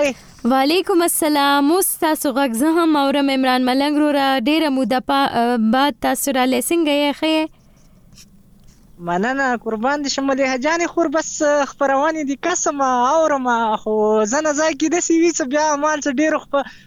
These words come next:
Speaker 1: خپرونو د څه ورڅې بیا پروډیوسران هم تنګېږي، بیا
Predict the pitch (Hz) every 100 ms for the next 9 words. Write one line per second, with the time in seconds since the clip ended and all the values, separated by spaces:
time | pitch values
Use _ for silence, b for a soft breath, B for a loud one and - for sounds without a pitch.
0 | B - 262 262 302 320 294 277 285 277
1 | 269 269 247 - 339 302 285 262 254 240
2 | 254 262 294 320 311 302 277 269 247 254
3 | 277